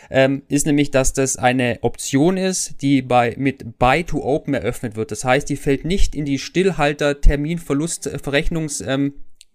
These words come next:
Kiste steuerlich, wo man unendlich Stillhaltergeschäfte glattstellen kann, sondern die ist in dem Topf mit einer Verlustverrechnungsbeschränkung von zwanzigtausend Euro pro Jahr.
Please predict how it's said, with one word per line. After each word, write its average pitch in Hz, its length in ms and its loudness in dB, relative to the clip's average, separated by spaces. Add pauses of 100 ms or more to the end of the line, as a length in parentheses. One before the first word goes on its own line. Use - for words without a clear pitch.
(100)
Kiste 175 420 0
steuerlich, 156 640 2
wo 139 80 2
man 131 200 0
unendlich 143 600 -2
Stillhaltergeschäfte 135 920 -2
glattstellen 170 500 -2
kann, 175 280 -2 (320)
sondern 147 320 2
die 143 80 4
ist 139 100 0
in 147 80 -2
dem 147 220 2
Topf - 240 6
mit 139 120 -2
einer 139 60 0
Verlustverrechnungsbeschränkung 139 1300 0
von 135 160 -4
zwanzigtausend 123 720 -4
Euro 147 300 4
pro - 180 6
Jahr. 107 220 -2